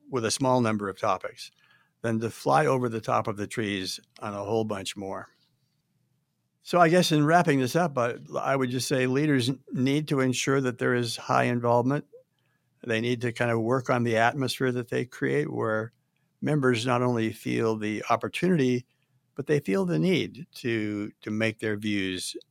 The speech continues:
known. And, uh, you know, I, I think part of that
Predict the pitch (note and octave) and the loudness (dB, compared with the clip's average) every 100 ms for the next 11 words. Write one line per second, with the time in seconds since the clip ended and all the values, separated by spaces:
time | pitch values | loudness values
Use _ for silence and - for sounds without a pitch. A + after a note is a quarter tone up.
0 | _ A2+ G2+ F2 E2 F2 D#3+ - _ _ | _ -4 -2 -2 -4 -12 -20 -20 _ _
1 | _ _ _ - A2 G#2 G#2 G2+ G2 G2 | _ _ _ -10 -6 -4 -4 -4 -4 -4
2 | F#2+ F#2+ _ _ - E3 E3+ D3 D3 C3+ | -4 -8 _ _ -6 0 2 2 0 -4
3 | C3+ B2+ - C#3+ C3 A#2+ A#2+ | -4 -4 0 2 2 0 0